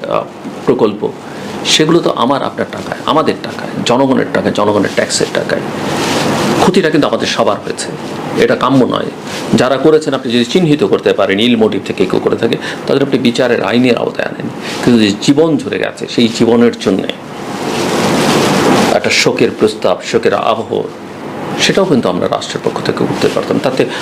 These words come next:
অনেকের অনেক কষ্ট লাঘব হতো হয়তো। কিছুই ফেরত আনা যাবে না, কিন্তু বোঝা যেত যে আমাদের মধ্যে এক ধরনের সিম্প্যাথি, এমপ্যাথি আছে।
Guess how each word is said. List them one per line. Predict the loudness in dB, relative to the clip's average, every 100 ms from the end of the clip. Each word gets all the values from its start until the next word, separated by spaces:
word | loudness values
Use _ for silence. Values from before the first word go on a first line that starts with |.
| -2
অনেকের | 2 2 4 2
অনেক | 0 0
কষ্ট | 0 0 0
লাঘব | 0 -2 -2
হতো | -2 -2 -2
হয়তো। | -2 -4 -6 -6 -4 -2 -2 -2 -2 0 2 2 2 0 2
কিছুই | 2 2 2
ফেরত | 4 4 2
আনা | -2
যাবে | -2 0 0
না, | -2 -4 -10 -10 0
কিন্তু | 2 4
বোঝা | 4 2
যেত | 0 -2 -4 -2
যে |
আমাদের | 0 2 0 0
মধ্যে | 0 2 -2
এক | 0
ধরনের | 0 0 0
সিম্প্যাথি, | 0 2 2 -2 -4 -2 -4 -2
এমপ্যাথি | -2 -2 -4 -4 -4
আছে। | -4 -6